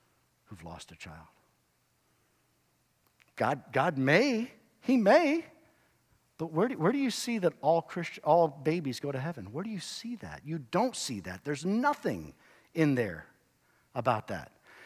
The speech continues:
But you see over and over again that there is a covenantal relationship with a child and God if that child is in a Christian home and acknowledged by baptism.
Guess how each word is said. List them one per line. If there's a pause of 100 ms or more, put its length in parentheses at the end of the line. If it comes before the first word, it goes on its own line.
(120)
But
you
see
over
and
over
again
that
there
is
a
covenantal
relationship (440)
with
a
child (120)
and
God (280)
if
that
child (220)
is
in (240)
a
Christian
home (400)
and
acknowledged (480)
by
baptism.